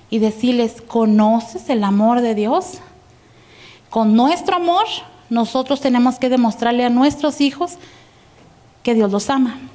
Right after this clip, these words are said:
Enseñarles la palabra de Dios. El sentido de pertenencia. Ahora sí, creo que estamos en el ensayo.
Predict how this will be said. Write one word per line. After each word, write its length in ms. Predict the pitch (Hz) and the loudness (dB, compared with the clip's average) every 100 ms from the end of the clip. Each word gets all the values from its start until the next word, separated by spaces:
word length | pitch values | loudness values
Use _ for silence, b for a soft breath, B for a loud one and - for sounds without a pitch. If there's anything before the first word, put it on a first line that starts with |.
| - - - - - - _ B B B B B B | -20 -20 -20 -20 -20 -20 _ B B B B B B
Enseñarles 960 | 254 247 254 240 226 233 285 370 359 254 | -2 -2 0 4 4 4 0 0 0 2
la 180 | 226 | -2
palabra 400 | 220 208 208 214 | -2 0 0 2
de 160 | 220 208 | 2 2
Dios. 460 | 190 180 170 - - B B B _ - b b b b b b _ _ _ _ _ _ - - | 2 0 -2 -4 -6 B B B _ -20 b b b b b b _ _ _ _ _ _ -14 -4
El 120 | 196 | -2
sentido 380 | 208 196 196 247 | 0 0 2 2
de 140 | 247 | 2
pertenencia. 840 | 240 208 - 196 190 190 180 180 - | 0 -2 0 2 2 0 -4 -6 -8
Ahora 220 | 196 196 | -8 -8
sí, 160 | 190 | -10
creo 180 | 180 190 | -14 -14
que 120 | - | -12
estamos 280 | 196 196 196 190 | -10 -8 -8 -8
en 60 | |
el 100 | 175 | -10
ensayo. 240 | 165 214 | -12 -16